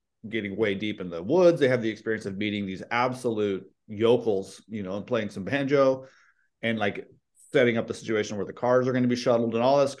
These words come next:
sort of stuff. And that all feels really authentic. That feels, I mean, <laughs> minus the, minus the banjo scene, but that also, that all feels like something that you would have done,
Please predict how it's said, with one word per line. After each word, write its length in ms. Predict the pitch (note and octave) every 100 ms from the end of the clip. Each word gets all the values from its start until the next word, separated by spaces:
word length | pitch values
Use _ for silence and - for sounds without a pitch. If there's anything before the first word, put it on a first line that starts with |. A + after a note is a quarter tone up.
| B2+
sort 180 | B2
of 60 | A2
stuff. 240 | - B2
And 100 | B2
that 100 | C#3
all 200 | E3+ G3+
feels 260 | D#3 D3+ A2
really 200 | B2+ A#2+
authentic. 420 | G2 A2+ - - -
That 220 | A2 A2
feels, 320 | - B2 A#2 -
I 60 | C3
mean, 340 | B2+ A#2 B2 -
<laughs> 60 | C#3
minus 320 | C#3+ C#3 B2+
the, 220 | A2+ - G2+
minus 240 | A#2 G#2+
the 80 | G2
banjo 360 | A2+ A#2+ G#2
scene, 300 | F#2+ G#2 G2 - _ _ - D3
but 100 | C3
that 120 | D3
also, 360 | D3+ D#3+ E3 A#2+
that 100 | D#3+
all 140 | E3+
feels 160 | F3 E3
like 80 | D3+
something 260 | D3+ C#3
that 120 | B2 A2+
you 120 | A#2+
would 80 | A2+
have 100 | F#2
done, 340 | F#2+ G#2 G#2